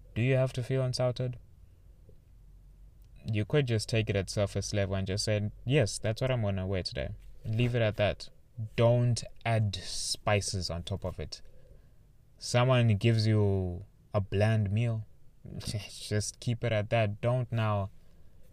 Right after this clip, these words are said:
make it deeper than it needs to be, because it really isn't that deep.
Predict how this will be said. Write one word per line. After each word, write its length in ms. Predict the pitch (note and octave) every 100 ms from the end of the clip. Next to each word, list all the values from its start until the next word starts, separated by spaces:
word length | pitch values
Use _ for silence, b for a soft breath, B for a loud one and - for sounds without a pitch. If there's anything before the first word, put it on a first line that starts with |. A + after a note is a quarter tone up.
| - - - - - -
make 380 | A2 A#2 A#2
it 260 | B2 G#2+ - -
deeper 320 | A2 G#2+ A2
than 220 | G#2 G2
it 80 | F#2+
needs 260 | F#2+ G2
to 80 | -
be, 160 | G2 G#2
because 440 | F#2+ F#2+ A2 G2
it 120 | G2
really 440 | G2 G#2+ G#2 G2 G2 - -
isn't 380 | G2 G2 F#2
that 280 | F2+ F2+ F2
deep. 300 | - F2 -